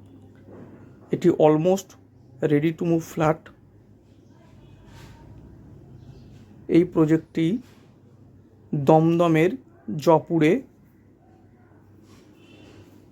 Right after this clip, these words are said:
এই বিল্ডিংটি জি প্লাস ফাইভ। এই ফ্ল্যাটটি ফিফথ ফ্লোরে।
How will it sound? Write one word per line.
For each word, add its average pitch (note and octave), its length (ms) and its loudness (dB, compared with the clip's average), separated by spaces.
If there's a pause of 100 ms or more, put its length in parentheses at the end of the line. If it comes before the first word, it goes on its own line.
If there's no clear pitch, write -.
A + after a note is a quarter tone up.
(1800)
এই F3 60 4 (100)
বিল্ডিংটি E3 560 0 (960)
জি E3+ 140 -4 (140)
প্লাস E3 240 0 (1000)
ফাইভ। D3+ 300 2 (1600)
এই G3+ 80 4 (100)
ফ্ল্যাটটি F3 460 -4 (2000)
ফিফথ - 300 2
ফ্লোরে। C#3+ 260 2